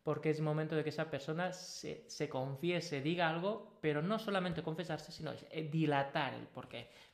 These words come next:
¿Por qué lo ha hecho? Porque a ti también te va a ayudar a entender por qué se vio obligada o obligado a mentirte o a obrar en mala fe. Por lo que todo eso a ti te va a allanar el camino, porque se va a destapar un tema conflictivo,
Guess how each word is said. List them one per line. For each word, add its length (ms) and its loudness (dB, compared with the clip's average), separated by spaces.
¿Por 220 2
qué 140 2
lo 120 6
ha 80 6
hecho? 220 -2
Porque 220 -2
a 40 -4
ti 80 -2
también 260 4
te 80 -2
va 80 2
a 20 2
ayudar 200 2
a 40 2
entender 580 -2
por 180 0
qué 120 0
se 140 0
vio 240 4
obligada 600 2
o 100 6
obligado 640 2
a 100 0
mentirte 880 -2
o 160 2
a 80 4
obrar 500 0
en 160 -4
mala 280 -2
fe. 220 -12
Por 160 0
lo 140 -2
que 100 -4
todo 180 0
eso 180 -2
a 140 2
ti 80 -6
te 120 -2
va 260 0
a 120 -2
allanar 360 -2
el 100 -2
camino, 500 -2
porque 240 -12
se 100 -10
va 100 -2
a 40 -2
destapar 400 0
un 220 -4
tema 360 -2
conflictivo, 680 -2